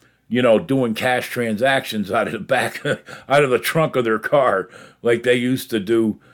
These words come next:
uh, back in the day with, uh, moonshine and so forth, you know, bootleg liquor, liquor. But the thing is, is once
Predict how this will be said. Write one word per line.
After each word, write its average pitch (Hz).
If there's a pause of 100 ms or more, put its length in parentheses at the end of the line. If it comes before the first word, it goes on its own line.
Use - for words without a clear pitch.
(200)
uh, 107
back 135
in 117
the 110
day 127
with, 110
uh, 104
moonshine 110
and 92
so 113
forth, 104
you 104
know, 101
bootleg 104
liquor, 107 (280)
liquor. 110 (1300)
But 147
the 165
thing 156
is, 208
is 127
once 165